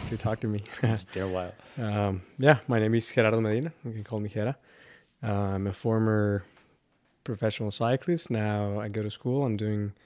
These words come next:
Speaker 1: <clears throat> an engineering major as a pre-medical degree.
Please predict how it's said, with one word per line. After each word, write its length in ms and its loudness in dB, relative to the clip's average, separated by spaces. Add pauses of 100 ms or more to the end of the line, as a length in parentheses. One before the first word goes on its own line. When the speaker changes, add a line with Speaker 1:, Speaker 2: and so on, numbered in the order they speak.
(220)
Speaker 1:
<clears throat> 240 -20 (180)
an 240 4 (580)
engineering 680 4
major 420 4 (100)
as 220 -6
a 160 -8
pre-medical 440 -2
degree. 280 4